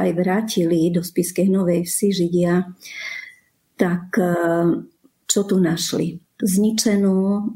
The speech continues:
vypálenú synagógu, ktorú vypálili v máji roku tisíc deväťsto štyridsať jedna. Príslušníci Hitlerjugend, ktorí boli na výlete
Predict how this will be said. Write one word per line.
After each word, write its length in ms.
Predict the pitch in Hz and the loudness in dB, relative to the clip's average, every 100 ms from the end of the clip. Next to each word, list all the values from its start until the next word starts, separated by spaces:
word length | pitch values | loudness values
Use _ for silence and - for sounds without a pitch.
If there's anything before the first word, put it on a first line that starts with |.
| - 190 202 175 185 175 | -4 -2 2 2 2 0
vypálenú 1040 | 175 190 190 190 190 185 185 180 175 180 185 185 | 0 0 0 0 2 4 4 4 2 2 0 0
synagógu, 1200 | 185 185 180 170 170 170 170 180 185 196 214 220 - | 0 2 2 2 0 0 0 2 2 0 -2 -6 -4
ktorú 240 | 190 180 175 | -2 0 0
vypálili 640 | 185 185 180 180 180 175 | 0 0 -2 0 2 0
v 120 | 170 180 | 2 2
máji 440 | 175 170 170 170 180 - | 2 2 2 2 0 0
roku 320 | 202 - 180 | -2 -2 -4
tisíc 400 | - 220 - 170 | -2 -2 -2 -2
deväťsto 560 | 180 196 185 - 233 214 | 0 0 -2 -2 -2 -2
štyridsať 680 | - - 233 160 - - 170 | -2 0 0 0 -4 -4 0
jedna. 720 | 165 175 175 170 170 208 220 - - - - - - | 0 0 0 0 2 0 -4 -14 -20 -20 -20 -20 -8
Príslušníci 880 | - 190 196 220 208 208 196 196 196 | 0 0 0 -2 0 2 0 0 0
Hitlerjugend, 1040 | 190 196 190 190 170 165 175 170 180 180 196 185 185 190 - - - | 0 0 2 2 2 2 2 2 2 0 0 0 0 -2 -8 -16 -8
ktorí 320 | - 220 226 | 0 0 2
boli 240 | 220 214 214 | 2 2 2
na 160 | 180 | 2
výlete 720 | 185 185 185 185 196 185 185 | 2 2 2 0 0 2 2